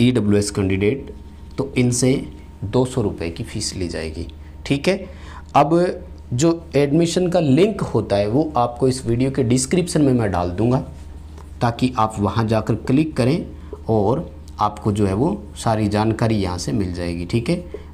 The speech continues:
लिंक वीडियो के डिस्क्रिप्शन में है, वीडियो का डिस्क्रिप्शन चेक करें, आपको लिंक मिल जाएगा, ठीक है। अब देखिए इसके लिए और जो फाइनल क्राइटेरिया है और डेट जो है वो मैं आपको बता दूं,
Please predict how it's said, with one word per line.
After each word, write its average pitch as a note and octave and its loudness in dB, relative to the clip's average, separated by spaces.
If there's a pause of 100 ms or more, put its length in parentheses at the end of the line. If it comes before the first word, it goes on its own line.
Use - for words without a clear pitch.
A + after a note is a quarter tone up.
लिंक C3 0
वीडियो A#2 4
के C#3+ 4 (560)
डिस्क्रिप्शन C3 2
में B2+ 6
है, C3+ 0 (540)
वीडियो A#2+ 2
का A#2+ 2
डिस्क्रिप्शन B2 0
चेक A#2+ 0
करें, C3 2 (360)
आपको - -2
लिंक G2+ 2
मिल E2+ -2
जाएगा, E2 -2
ठीक B2+ -2
है। - -6 (580)
अब D#3+ 4
देखिए E3+ 2
इसके E3 2
लिए D#3+ 4 (160)
और D#3+ 6
जो E3 4 (960)
फाइनल D3+ 2
क्राइटेरिया C#3+ 4
है D#3 4
और A#2+ 2
डेट C3 2
जो B2 4
है A#2 4
वो B2 2
मैं A#2 2
आपको G2+ 0
बता G2+ 2
दूं, C3+ 0